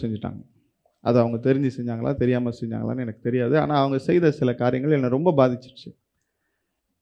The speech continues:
நான் ரொம்ப துக்கப்பட்டேன். ஆஹ், ஆனா என்னன்னா, ஆண்டவருடைய கிருபை, ஆண்டவருடைய கிருபை எந்த சூழ்நிலையிலும் நம்ம பலப்படுத்தி, நம்ம தூக்கி எடுத்து,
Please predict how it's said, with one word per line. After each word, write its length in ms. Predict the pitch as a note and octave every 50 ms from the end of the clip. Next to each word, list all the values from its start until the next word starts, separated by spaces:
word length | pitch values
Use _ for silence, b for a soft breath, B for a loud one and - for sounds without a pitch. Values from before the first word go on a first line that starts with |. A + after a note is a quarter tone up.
| _ -
நான் 140 | C3+ C#3+ D3
ரொம்ப 140 | D#3 F3+ F3+ E3+
துக்கப்பட்டேன். 580 | D3+ D3+ C3+ D#3 C3 B2+ A#2 G#2 A2+ A#2 - - - _ _ _ _ _ _ _ _ _ _ _ _ _ _ _ _ _ _ _ _ _ _ _ _ _ _ _ _ _ _ -
ஆஹ், 800 | - C3 B2+ B2+ B2+ B2+ B2+ B2 B2 B2 A#2+ B2 B2 B2 A#2+ A#2 - - -
ஆனா 120 | E3 F3+ F#3 E3+ D#3+
என்னன்னா, 260 | E3+ F3+ F3 F3 F3 D3+
ஆண்டவருடைய 340 | D3 D#3+ E3 E3 D3+ D3 C3+ -
கிருபை, 260 | D3+ D3+ D#3 C#3 C#3 A#2+ G#2+ G#2+ A2 A2 B2 - - _ _ _ _ _ _ _ _ _ _ _ _ _ _ _ _ _ _ _ _ _ _ _ _ _ _ _ _ -
ஆண்டவருடைய 380 | A#2+ C3+ C#3+ C#3 C3 C3 B2 B2
கிருபை 320 | - B2+ C#3 C3 B2 A#2+ G#2 F#2+ F#2 G2 G2+ - - _ _ _ _ _ _ _ _ _ _ _ _ _ _ _ _ _ _ _ _ _ _ _ _ _ _ _ _ _ _ _ _ _ -
எந்த 400 | B2 C3 C3+ E3+ G#3 B3 B3+ B3+
சூழ்நிலையிலும் 680 | F3+ - G#3+ G#3 F#3+ F3+ F3 E3+ E3 E3 F3 F3 D3+ C3 A#2+ A#2 A#2 - - - _ - C3+
நம்ம 180 | C3+ C#3 C#3+ C3+ B2 A2+ A2+ A2 A2+ E3 F#3+ - _ _ _ _ _ _ _ _ _ _ _ _ _ _ _ -
பலப்படுத்தி, 640 | C3+ C#3+ D#3 D#3+ D#3 D3 C3+ C3 B2 - - C3 C3
நம்ம 220 | B2+ A#2+ A#2+ A#2+
தூக்கி 360 | A#2+ - - E3 E3 D#3+ -
எடுத்து, 380 | C3 B2 A#2 A#2+ A#2 - B2 A#2+